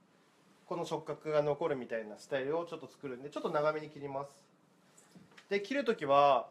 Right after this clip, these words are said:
僕は真ん中に集めて、またちょっとこのアルシザー使うんですけど、真ん中に集めて、肘を上げます。肘を上げてブラブラブラって感じです。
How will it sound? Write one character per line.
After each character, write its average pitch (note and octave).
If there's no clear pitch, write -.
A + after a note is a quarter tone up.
僕 F3
は F3+
真 E3+
ん F3+
中 F#3
に F3+
集 F3
め F3
て、 C3
ま C#3+
た F3+
ち F#3
ょ F#3+
っ -
と F3+
こ D3
の B2+
ア D3
ル D#3
シ E3+
ザ D3+
ー B2+
使 -
う B2
ん A#2
で A2
す -
け E3+
ど、 F#3+
真 G3+
ん G#3+
中 A3
に G3+
集 G3
め A3
て、 F3+
肘 F#3+
を G#3+
上 A#2+
げ A#2+
ま A2+
す。 -
肘 G#3
を B3+
上 F#3
げ D#3
て D3+
ブ C#3+
ラ D3+
ブ D#3+
ラ D#3+
ブ D#3+
ラ E3
っ D#3+
て C3+
感 A2+
じ A2
で G#2+
す。 -